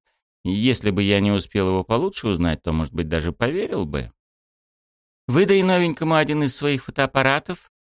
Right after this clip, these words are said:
настрой его на съёмку пустых помещений без людей и убедись, что он найдёт у него кнопку", сухо скомандовала она.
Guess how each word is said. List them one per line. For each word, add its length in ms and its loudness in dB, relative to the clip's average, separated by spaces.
настрой 580 2
его 160 2
на 160 2
съёмку 480 -2
пустых 500 -4
помещений 760 -2
без 220 -6
людей 540 -8
и 80 0
убедись, 480 0
что 200 0
он 160 4
найдёт 560 0
у 60 -6
него 380 -2
кнопку", 920 -2
сухо 440 -4
скомандовала 920 -4
она. 380 -4